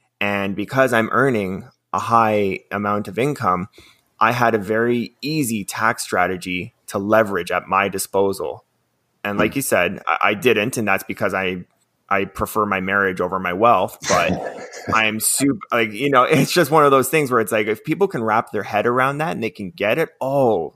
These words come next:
Speaker 1: like, I want the capital appreciation. Yeah,
Speaker 2: Yeah.
Speaker 1: you do.
Speaker 2: Yeah.
Speaker 1: Because look at all that magic I missed out on. And actually,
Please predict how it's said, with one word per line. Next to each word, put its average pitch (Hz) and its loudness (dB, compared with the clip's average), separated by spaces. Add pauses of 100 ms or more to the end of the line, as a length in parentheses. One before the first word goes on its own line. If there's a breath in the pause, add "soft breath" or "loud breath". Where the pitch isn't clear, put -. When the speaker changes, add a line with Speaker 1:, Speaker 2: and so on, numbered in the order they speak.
Speaker 1:
like, 98 -2 (460 soft breath)
I 113 4
want 127 4
the 110 -4
capital 113 0
appreciation. 98 -6
Yeah, 113 0
Speaker 2:
Yeah. 104 0
Speaker 1:
you 98 -2
do. 92 -4 (200)
Speaker 2:
Yeah. 90 4
Speaker 1:
Because 101 2
look 123 2
at 127 4
all 120 6
that 113 4
magic 110 0
I 101 0
missed 104 -6
out 104 0
on. 80 -6
And 110 -4
actually, 113 -2